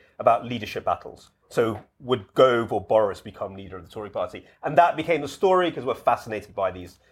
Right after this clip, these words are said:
you know, air, like, weird fairy stories. And, and then he's like, you know, journalism has to change, has to st-, stop doing this adversarial stuff <coughs> and think that's, think that's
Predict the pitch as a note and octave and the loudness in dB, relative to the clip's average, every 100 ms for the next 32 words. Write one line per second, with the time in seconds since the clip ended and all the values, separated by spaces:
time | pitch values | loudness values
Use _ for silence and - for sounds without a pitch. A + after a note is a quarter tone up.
0 | _ _ - A#2 - B2+ A#2+ A2+ G#2 A#2 | _ _ -14 -12 -2 2 2 0 -10 -4
1 | A#2 - A#2+ G#2+ - F#2+ D2+ - _ _ | -4 0 0 0 -6 -10 -10 -18 _ _
2 | _ _ - G3 G#3 G3+ G#3 G#3+ E3+ D#3+ | _ _ 2 4 4 2 4 4 4 2
3 | C3+ D#3 D3 C3+ B2+ - B2+ G#2+ F2+ A2+ | 4 4 4 -4 -6 -4 -6 -6 -8 -10
4 | B2 C#3 - C#3+ - - E3+ C#3+ C3+ C3+ | -10 -10 -4 -4 -2 0 0 -2 -6 -4
5 | C#3+ B2 - C#3+ D3 D#3 - G3 G3+ - | -4 -4 -2 0 0 -2 -4 -4 -4 0
6 | - - - A#2+ D3+ B2 A#2+ - - _ | 0 0 -2 0 0 6 4 4 -14 _
7 | _ _ - C3+ A#2 A#2+ | _ _ -6 0 2 2